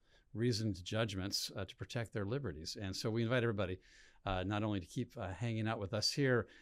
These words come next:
every couple of weeks when we talk about the affairs of the day, but also to visit our website, independent dot org, for more resources. Uh, we have some fabulous books coming out soon having to do both with the social safety net,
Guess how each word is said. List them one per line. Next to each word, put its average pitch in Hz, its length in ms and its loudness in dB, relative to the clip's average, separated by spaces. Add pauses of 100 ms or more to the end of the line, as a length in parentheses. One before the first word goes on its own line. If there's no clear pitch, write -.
(140)
every 107 160 -2
couple 101 280 -2
of 95 60 0
weeks 101 220 -2
when 101 100 -2
we 98 60 0
talk 127 280 0
about 95 400 0
the 95 100 -6
affairs 104 400 -2
of 82 80 -6
the 92 80 -4
day, 113 360 0
but 110 280 -2
also 120 460 0
to 101 160 -6
visit 101 260 -2
our 92 100 0
website, 95 420 -2
independent 95 520 -4
dot 87 180 -2
org, 98 280 -2 (340)
for 120 140 2
more 123 240 6
resources. 113 680 2 (360)
Uh, 104 120 2
we 107 140 2
have 107 160 -2
some 98 140 -4
fabulous 113 520 0
books - 360 0
coming 113 360 0
out 98 160 -2
soon 123 460 2 (220)
having 101 260 0
to 92 100 0
do 90 120 -2
both 101 220 0
with 95 180 -4
the - 40 -8
social 101 340 -4
safety - 440 2
net, 110 340 0